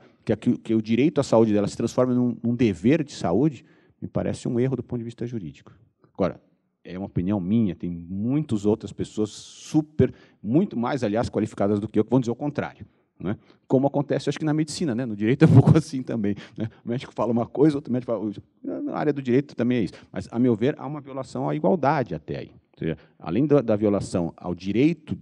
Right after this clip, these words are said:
à saúde, que, que tá se transformando num dever, e que é um dever que talvez não,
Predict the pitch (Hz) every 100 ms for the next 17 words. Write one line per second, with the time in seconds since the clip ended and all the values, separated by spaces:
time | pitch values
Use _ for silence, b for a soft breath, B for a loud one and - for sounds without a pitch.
0 | - 87 71 87 131 - 87 - - 90
1 | - 95 92 95 95 87 92 95 85 98
2 | 139 165 - _ _ _ _ _ - -
3 | 208 214 123 180 - - 254 359 - 453